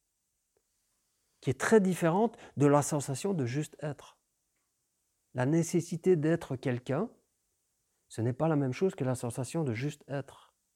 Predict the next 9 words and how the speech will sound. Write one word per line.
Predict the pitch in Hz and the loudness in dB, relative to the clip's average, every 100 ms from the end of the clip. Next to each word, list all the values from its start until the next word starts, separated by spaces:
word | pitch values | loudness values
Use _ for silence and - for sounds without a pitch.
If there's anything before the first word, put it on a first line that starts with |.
| _ _ - - | _ _ -20 -4
Et | 127 | 2
la | 147 | 6
méditation | 156 147 156 147 - 214 233 - - | 6 4 2 -2 2 2 2 -8 0
nous | 156 165 156 | 4 6 6
amène | 156 196 233 226 - - - | 4 6 6 4 -2 -18 -8
à | - - | -6 0
explorer | - 202 - - 220 208 190 202 185 139 - - - | 2 2 -4 0 6 8 8 6 6 2 -4 -20 -20
ce | - 147 | -2 2
mystère | 139 165 156 - - 170 247 - - | 2 2 -2 -6 -2 0 -2 -4 -16